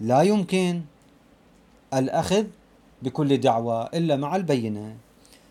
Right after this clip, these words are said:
فالبينة على من ادعى واليمين على من أنكر. أما أنت تقتله وتدعي من دون بينة فتقتل به. وورد أيضا خبر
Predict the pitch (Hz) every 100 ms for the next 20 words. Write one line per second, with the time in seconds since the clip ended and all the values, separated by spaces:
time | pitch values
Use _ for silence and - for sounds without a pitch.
0 | - 139 113 127 120 107 139 180 196 180
1 | 185 190 190 170 127 127 110 127 127 131
2 | 127 143 180 - 135 151 202 180 139 123
3 | 131 117 113 - 131 123 120 113 123 -
4 | 165 165 135 127 113 127 156 170 190 233
5 | 226 - _ - 123 123 143 156 202 240
6 | 262 - - - 120 160 - 196 139 120
7 | 113 139 143 143 147 147 147 147 156 _
8 | _ - - - - - - - 170 202
9 | 196 - 190 240 196 175 147 - 135 127
10 | 123 - 147 165 175